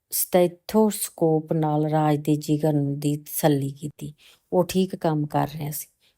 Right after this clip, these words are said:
ਫਿਰ ਡਾਕਟਰ ਨੇ ਉਸ ਦੀ ਛਾਤੀ ਟੈਸਟ ਕੀਤੀ। ਰਾਜ ਹੁਣ ਨਿਸ਼ਚਿੰਤਤ ਹੋ ਗਈ।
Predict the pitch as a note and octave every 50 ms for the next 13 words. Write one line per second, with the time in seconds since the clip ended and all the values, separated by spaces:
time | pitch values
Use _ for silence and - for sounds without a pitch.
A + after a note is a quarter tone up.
0 | _ _ F3+ F3 E3 E3+ D#3+ D#3 D#3+ - F3 F3 F3 F3 E3+ E3 - F#3+ F#3 -
1 | - D#3+ D3+ D3+ D#3 - E3+ E3 E3 D#3 D3 C#3+ - - - - D3 - _ -
2 | D3+ D3 - _ _ _ _ _ _ - - D#3 E3 E3 E3+ E3+ F3 E3+ E3 D#3
3 | D3 D3+ D3+ D#3 D#3 D3+ - - F3+ E3+ E3+ D#3+ - F3 E3+ - D#3 D3 C#3+ C3+
4 | D3+ D3 D3+